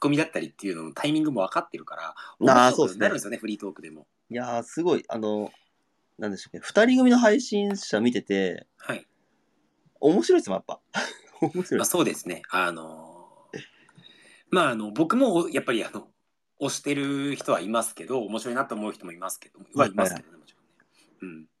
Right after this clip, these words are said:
Speaker 2: そうなんですよね。ちょっと最近行けてないんですけど、<laughs> 行けてはないんですけど、
Speaker 1: うん。
Speaker 2: 二人組聞いてるといいなって思いますね、しみじみ。
Speaker 1: そうですね。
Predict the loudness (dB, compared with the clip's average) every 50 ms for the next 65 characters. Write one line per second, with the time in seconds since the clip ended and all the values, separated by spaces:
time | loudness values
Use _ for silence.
0 | _ _ _ -2 0 0 0 0 -4 -12 -18 -20 -20 -18 -14 -12 -12 -12 -12 -8
1 | -2 -2 0 2 4 4 4 4 6 4 4 4 4 4 4 4 4 4 0 0
2 | -2 -6 -4 -2 2 6 6 8 8 6 4 4 4 2 4 6 4 4 4 2
3 | -2 -2 -2 -4 -4 -6 -10 -10 _ -8 -4 2 4 4 4 4 0 _ _ -20
4 | -20 -18 -18 -18 -18 -20 _ _ _ _ _ -14 -10 -2 0 2 4 4 4 4
5 | 2 2 2 2 2 2 2 0 -2 -4 -4 -4 -4 -4 -4 -4 -4 -4 -4 -4
6 | -4 _ -2 -2 0 0 -2 -6 -8 -8 -10 -10 -6 -4 -4 -4 -4 -4 -4 -6
7 | -6 -8 -12 _ _ _ _ _ _ _ _ _ _ -20 _ _ _ _ _ _
8 | _ _ -10 -6 -4 -4 -4 -6 -8 -10 -16 -18 -18 -16 -16 -14 -12 -14 -14 -16